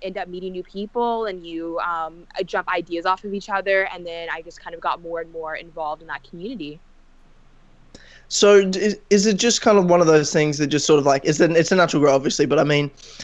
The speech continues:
Speaker 2: do you reach out to them? Do they reach out to you? Is it like, ha-, ha-, I, I guess, who, who is it in that group there that you see as, like, who's the leader? Who's the forefront person with that? 'Cause there's just so many,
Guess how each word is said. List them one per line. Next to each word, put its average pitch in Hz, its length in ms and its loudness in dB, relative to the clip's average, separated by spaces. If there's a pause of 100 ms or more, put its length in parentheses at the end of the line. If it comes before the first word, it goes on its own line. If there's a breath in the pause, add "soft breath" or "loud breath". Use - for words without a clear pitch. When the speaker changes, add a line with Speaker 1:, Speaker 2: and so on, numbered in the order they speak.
(140 loud breath)
Speaker 2:
do - 80 0
you 175 80 6
reach 202 160 4
out 160 120 4
to 156 60 -6
them? 165 220 4
Do - 100 -2
they 170 120 6
reach 170 180 0
out 143 140 0
to 143 100 -8
you? 170 460 0
Is 160 160 -2
it 165 80 -2
like, 156 360 2 (380 loud breath)
ha-, 196 180 0
ha-, 185 160 -2 (920 soft breath)
I, 196 220 2
I 185 100 2
guess, 233 420 2 (120)
who, 220 120 0 (100)
who 269 220 4
is 226 180 4
it 233 120 2
in 175 240 2
that 165 260 4
group 156 400 0
there 135 240 0
that 139 140 -4
you 156 120 0
see 156 240 2
as, 147 100 0
like, 139 220 2
who's 214 160 2
the 220 100 4
leader? 156 340 4
Who's 196 200 -2
the 226 80 2
forefront 170 540 2
person 156 440 -2
with 143 180 -2
that? 120 200 0
'Cause 147 140 -2
there's 262 160 -2
just 202 160 -2
so 170 240 6
many, 151 480 2